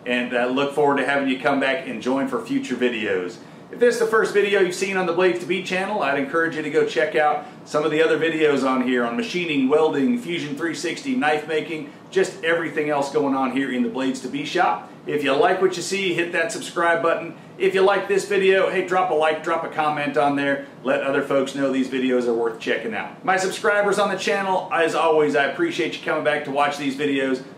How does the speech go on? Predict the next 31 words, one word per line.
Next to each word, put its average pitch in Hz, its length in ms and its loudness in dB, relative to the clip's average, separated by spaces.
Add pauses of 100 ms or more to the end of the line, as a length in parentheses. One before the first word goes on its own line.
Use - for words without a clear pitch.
Hope 156 220 2
you 147 80 -2
enjoyed 147 380 2
this 156 200 2
one. 208 340 -2
And 127 120 0
until 190 320 2
next 196 260 0
time, 202 420 2
I 160 140 0
hope 180 280 2
you 180 140 2
are 156 100 4
out 165 300 2
in 156 100 -4
your 147 200 -2
own 170 180 -2
shop, 165 560 -2 (140)
working 127 360 2
on 170 140 2
some - 120 -6
projects 156 560 2
of 151 140 4
your 139 200 0
own, 147 200 0
making 165 300 0
some 135 220 -8
chips 208 320 0
of 190 60 4
your 190 200 4
own. 247 300 2